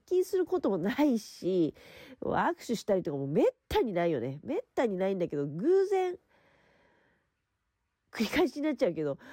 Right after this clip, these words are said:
そういう、だから、人とみだりに接触はしてないですよ。接触してないけど、こう、ちょっとね、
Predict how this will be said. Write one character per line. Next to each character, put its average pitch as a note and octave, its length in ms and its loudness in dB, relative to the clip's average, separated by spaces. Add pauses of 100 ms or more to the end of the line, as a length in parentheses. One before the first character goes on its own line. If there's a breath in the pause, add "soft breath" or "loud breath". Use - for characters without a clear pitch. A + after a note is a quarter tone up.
(160 loud breath)
そ - 140 -2
う G3+ 40 4
い - 20 2
う、 - 20 0
だ G3+ 80 4
か F3 60 4
ら、 D3+ 140 0 (540)
人 - 260 -4
と E4+ 100 0
み D#4 160 2
だ F4 120 2
り A3 80 -2
に E3 80 -4
接 G3+ 200 0
触 D4+ 220 -2
は C#4 100 0
し - 80 -6
て D#4+ 120 -6
な E4 120 -2
い C4 80 -4
で C#3 80 -4
す - 80 -16
よ。 - 200 -12
接 G#3 220 -4
触 D#4 240 -6
し - 80 -12
て F4 140 -6
な F#4 100 -4
い E4 100 -4
け G3+ 140 -6
ど、 F#3+ 320 -2
こ F3 440 -4
う、 - 80 -20 (1040 soft breath)
ち - 120 -4
ょ - 20 0
っ A#3+ 40 -10
と C#3+ 180 -6
ね、 B2 200 -8